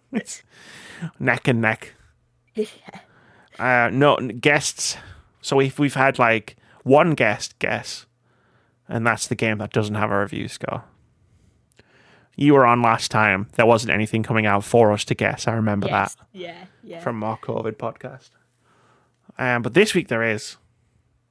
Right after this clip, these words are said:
Speaker 1: You've got it. You, you have the hopes of all guests, past
Speaker 2: <laughs> Oh,
Speaker 1: and future,
Speaker 2: no
Speaker 1: on
Speaker 2: pressure.
Speaker 1: your
Speaker 2: <laughs> No
Speaker 1: shoulders.
Speaker 2: pressure.
Speaker 1: Yeah.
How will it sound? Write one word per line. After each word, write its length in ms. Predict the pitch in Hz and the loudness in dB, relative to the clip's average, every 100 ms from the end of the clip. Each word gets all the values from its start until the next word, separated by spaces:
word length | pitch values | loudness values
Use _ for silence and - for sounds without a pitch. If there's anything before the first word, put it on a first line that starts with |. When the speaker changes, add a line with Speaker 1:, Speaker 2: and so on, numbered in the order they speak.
| _ _ _ _ _ - _ _ _ _ _ | _ _ _ _ _ -20 _ _ _ _ _
Speaker 1:
You've 160 | 127 123 | -8 -2
got 140 | 151 131 | 2 2
it. 80 | |
You, 160 | 110 143 | 4 2
you 240 | 143 165 | 2 2
have 380 | 170 151 127 117 | 2 4 2 0
the 80 | - | 0
hopes 360 | 135 139 139 123 | 6 6 4 -2
of 100 | 110 | 0
all 300 | 110 135 151 | 4 6 4
guests, 600 | 131 131 110 - - - | 2 0 0 -6 -10 -12
past 540 | - - 117 - - - | -2 2 2 0 -10 -14
Speaker 2:
<laughs> 80 | - | -8
Oh, 520 | 247 240 190 175 196 | -4 -2 -2 -4 -2
Speaker 1:
and 160 | 185 127 | 0 0
future, 640 | 180 175 143 131 - 110 107 | -2 0 0 2 2 2 4
Speaker 2:
no 60 | |
Speaker 1:
on 80 | 117 | 2
Speaker 2:
pressure. 60 | 117 | 2
Speaker 1:
your 100 | 104 | 2
Speaker 2:
<laughs> 20 | |
No 40 | 113 | 0
Speaker 1:
shoulders. 880 | - 120 110 123 226 - - - - - | 2 4 4 0 -4 -6 -10 -12 -18 -12
Speaker 2:
pressure. 160 | 214 - _ - _ | -12 -12 _ -20 _
Speaker 1:
Yeah. 380 | 147 156 110 | 2 2 2